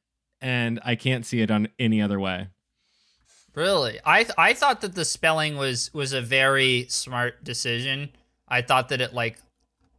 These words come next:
Speaker 2: I thought, I think the logo looks really nice 'cause Ted messaged me something about, like, spelling it with the U with spaces in between to make it very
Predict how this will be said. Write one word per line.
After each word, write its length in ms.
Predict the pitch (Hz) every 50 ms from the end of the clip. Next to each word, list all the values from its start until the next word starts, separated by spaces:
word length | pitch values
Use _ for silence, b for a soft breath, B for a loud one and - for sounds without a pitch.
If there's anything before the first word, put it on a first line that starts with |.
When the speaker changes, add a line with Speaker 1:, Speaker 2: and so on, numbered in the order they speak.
| _
Speaker 2:
I 100 | - 131
thought, 240 | 127 123 160 151 151 -
I 100 | - 139
think 220 | - - 185 185 -
the 80 | 175
logo 440 | 143 135 135 131 131 131 120 139 131
looks 380 | 123 120 123 127 123 - - -
really 240 | 131 127 123 123 120
nice 320 | 117 117 113 110 - - - b b b b b
'cause 160 | 131 123 120
Ted 260 | - - 131 127 120
messaged 400 | 127 120 117 113 - 123 113 -
me 140 | 123 117 113
something 360 | - - 117 107 - 113 110
about, 320 | 113 107 110 113 113 - -
like, 280 | 233 226 226 226 - b b b b
spelling 460 | b - - - 127 120 127 123 123
it 160 | 123 120 117
with 180 | 127 123 120 101
the 80 | 139 127
U 380 | 113 117 117 113 117 120 123 120
with 160 | 120 117 113
spaces 460 | - - - 123 120 117 - 131 127
in 100 | 127 123
between 320 | 123 120 - 139 131 123
to 60 | 123 120
make 160 | 117 113 -
it 160 | 120 107 98
very 380 | 123 120 117 117 117 117 117